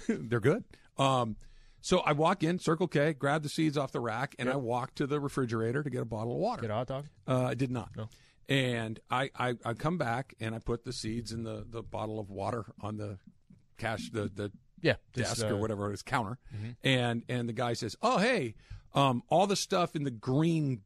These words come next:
Speaker 1: bin is half off." I look over there, and it's got sodas and Gatorades and, and things like that.
Speaker 2: Mm-hmm.
Speaker 1: I'm like, "Ah, yeah, no, no, the wa-, water's good." And he goes, "Yeah, but the stuff in the green bin is half
Speaker 2: It's
Speaker 1: off."
Speaker 2: half, it's fifty percent off.
Speaker 1: And, and I'm
Speaker 2: Yep.
Speaker 1: like,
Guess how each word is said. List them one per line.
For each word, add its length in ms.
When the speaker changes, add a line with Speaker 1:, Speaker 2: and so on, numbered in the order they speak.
Speaker 1:
bin 460
is 140
half 260
off." 360
I 100
look 200
over 200
there, 140
and 80
it's 120
got 240
sodas 420
and 100
Gatorades 440
and, 220
and 140
things 200
like 160
that. 140
Speaker 2:
Mm-hmm. 80
Speaker 1:
I'm 60
like, 200
"Ah, 320
yeah, 240
no, 180
no, 280
the 100
wa-, 220
water's 320
good." 200
And 140
he 80
goes, 380
"Yeah, 180
but 140
the 80
stuff 320
in 80
the 100
green 300
bin 260
is 160
half 380
Speaker 2:
It's 80
Speaker 1:
off." 60
Speaker 2:
half, 20
it's 160
fifty 260
percent 300
off. 140
Speaker 1:
And, 200
and 20
I'm 100
Speaker 2:
Yep. 60
Speaker 1:
like, 160